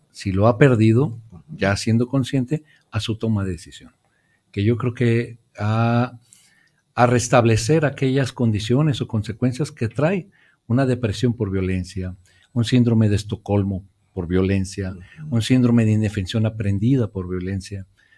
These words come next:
Speaker 1: ¿Por qué? Porque parte del proceso de tratamiento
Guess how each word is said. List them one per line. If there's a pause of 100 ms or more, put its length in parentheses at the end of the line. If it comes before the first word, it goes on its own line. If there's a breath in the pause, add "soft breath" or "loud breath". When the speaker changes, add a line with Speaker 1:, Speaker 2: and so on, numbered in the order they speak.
(160 soft breath)
Speaker 1:
¿Por
qué?
Porque
parte
del
proceso
de
tratamiento